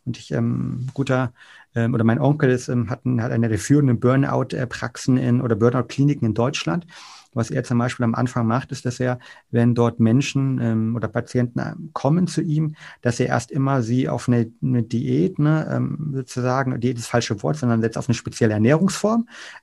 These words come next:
ähm, wo man unter anderem, ähm, ja, stabiler Blutzucker gehalten wird, aber ganz viele Aminosäuren auch entweder auf, über normale Nahrung aufgenommen werden und supplementiert werden, um auf ein essentielles Niveau zu kommen.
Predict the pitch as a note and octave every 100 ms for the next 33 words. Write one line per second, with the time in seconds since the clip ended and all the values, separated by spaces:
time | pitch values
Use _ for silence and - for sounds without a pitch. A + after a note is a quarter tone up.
0 | B2 B2+ A#2+ _ - A#2+ C#3 C#3+ D3+ C3
1 | C3 B2+ C3+ C3+ C3+ A#2+ - _ A#2+ A#2+
2 | A#2 A#2 _ A#2+ G#2 - A#2+ A#2+ A#2 A#2
3 | D#3 D3+ F3+ F3 D#3+ E3+ D#3 D3+ A#2+ B2+
4 | D3+ - B2+ A#2+ C#3 D3 A2+ B2 C#3 B2+
5 | B2 C3 C#3+ A#2+ B2+ D3+ - - G#2+ G#2
6 | G2+ B2 C3+ C#3 D3+ - C#3+ C3+ C3+ A#2+
7 | B2 B2 B2+ - F#3+ A2 G#2 C3 B2+ B2+
8 | B2+ B2+ C3+ - C3 C3 - - - -
9 | A#2+ D3+ D3+ - F2+